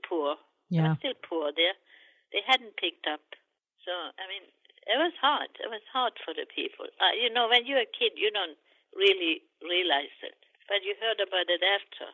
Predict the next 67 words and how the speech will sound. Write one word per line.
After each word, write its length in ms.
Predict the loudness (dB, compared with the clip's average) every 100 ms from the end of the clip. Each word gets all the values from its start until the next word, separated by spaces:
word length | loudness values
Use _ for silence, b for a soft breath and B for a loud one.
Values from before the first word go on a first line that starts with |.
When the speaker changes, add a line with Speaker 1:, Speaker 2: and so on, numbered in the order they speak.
| _
Speaker 2:
Yeah, 220 | 4 6
but 80 | 8
those 180 | 8 8
are 60 | 6
stories 400 | 8 8 10 8
that 160 | 8
make 260 | 8 6 10
me 160 | 10
who 160 | 12 12
I 140 | 12
am, 180 | 10 10
too, 220 | 8 8
because 360 | 8 8 8 6 B B B
hard 220 | 6 8
times 380 | 10 10 8 4 _
bring 220 | 8 10
good 180 | 10 8
people, 360 | 10 10 8 8
bring 280 | 10 10 10
people 240 | 8 8 8
together. 500 | 8 8 8 8 4 b b 4
Everything 300 | 8 10 12
nowadays 600 | 12 10 10 10 8 4
is 120 | 6
handed 300 | 8 8 6
to 60 | 6
people, 440 | 8 10 10 12
and, 220 | 10 8 4
you 80 | 8
know, 60 | 10
Speaker 1:
That's 80 | 10
Speaker 2:
you 60 |
think 140 | 8 8
Speaker 1:
true. 60 |
Speaker 2:
about 160 | 8 8
those 160 | 8 8
stories 380 | 8 10 10
now, 240 | 10 10 10
and 140 | 8
I, 160 | 8 6
you 100 | 6
know, 80 | 8
I 60 |
applaud 340 | 8 8 8 8
you, 280 | 8 6 2 4
you 120 | 8
know, 60 | 10
in 60 |
stories 360 | 10 10 10 10
that 100 | 8
you 120 | 8
continue 380 | 8 10 10 10
to 60 | 8
tell 220 | 6 8
us 380 | 8 6 2 -2
about 280 | 4 6 8
people 240 | 8 10 10
Speaker 1:
Yeah, 100 | 8
Speaker 2:
that 60 | 6
Speaker 1:
I 20 |
know. 60 | 8
Speaker 2:
good 180 | 8
people 380 | 8 6 8 6
that 240 | 8 4 6
didn't 180 | 8 8
have 180 | 10 8
much. 380 | 6 2 -6